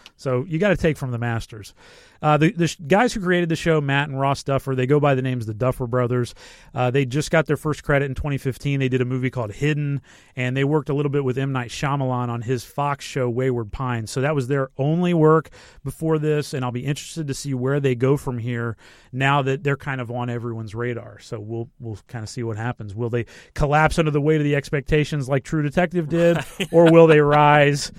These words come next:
Speaker 1: and, and continue to, uh, you know, kinda make a, a show that a lot of people are enjoying?
Speaker 2: Yeah, now all of a sudden the process will be very different because you're introducing the element of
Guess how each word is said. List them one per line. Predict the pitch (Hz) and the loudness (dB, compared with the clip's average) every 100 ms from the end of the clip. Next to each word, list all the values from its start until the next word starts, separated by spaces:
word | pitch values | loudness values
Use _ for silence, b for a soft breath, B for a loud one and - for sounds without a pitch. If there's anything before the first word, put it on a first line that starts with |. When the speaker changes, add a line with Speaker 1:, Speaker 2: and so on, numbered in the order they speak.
| B B | B B
Speaker 1:
and, | 127 135 131 135 | -2 0 0 -4
and | 139 127 | -4 -4
continue | 131 165 156 135 123 | -4 -2 -2 0 -4
to, | 113 143 123 120 | -4 -4 -2 -2
uh, | 113 113 - 123 | -2 -4 -10 -14
you | 131 | -10
know, | 117 117 107 107 - | -8 -8 -12 -20 -12
kinda | 147 123 | -6 -6
make | 120 117 | -4 -6
a, | 135 | -6
a | 123 | -6
show | - 143 127 | -2 -2 0
that | |
a | 113 | 0
lot | 120 | -2
of | 120 | -2
people | 120 110 | -4 -6
are | 104 | -8
enjoying? | 101 113 98 | -6 -8 -6
Speaker 2:
Yeah, | 139 165 | -2 0
now | 139 190 | 2 4
all | 220 | 4
of | 175 | 2
a | |
sudden | 185 185 | -4 -4
the | 165 | -4
process | 185 180 185 170 | -2 -2 -2 -6
will | 151 | -2
be | 143 | -2
very | 131 156 143 | 0 -2 0
different | 143 160 131 | -4 -4 -10
because | 120 139 | -6 -6
you're | 113 135 | -6 -8
introducing | 160 160 139 139 151 | -8 -8 -8 -8 -8
the | 123 120 | -6 -4
element | 170 170 151 139 | -4 -4 -6 -6
of | 139 127 120 | -4 -2 -4